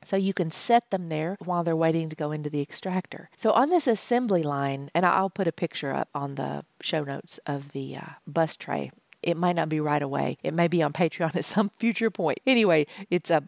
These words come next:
a bus tray with a, a strainer tray inside of it. These things are very cheap at restaurant supply stores, and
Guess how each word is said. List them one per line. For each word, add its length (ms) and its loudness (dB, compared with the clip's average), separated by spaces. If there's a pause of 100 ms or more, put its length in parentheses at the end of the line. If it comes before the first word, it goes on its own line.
a 80 4
bus 280 4
tray 280 4
with 160 4
a, 140 2 (200)
a 100 0
strainer 540 0 (260)
tray 400 -2
inside 360 -2
of 60 -8
it. 160 -12
These 180 4
things 220 2
are 100 2
very 420 2
cheap 460 -2
at 180 -2
restaurant 600 -2
supply 440 0
stores, 600 -10 (280)
and 460 0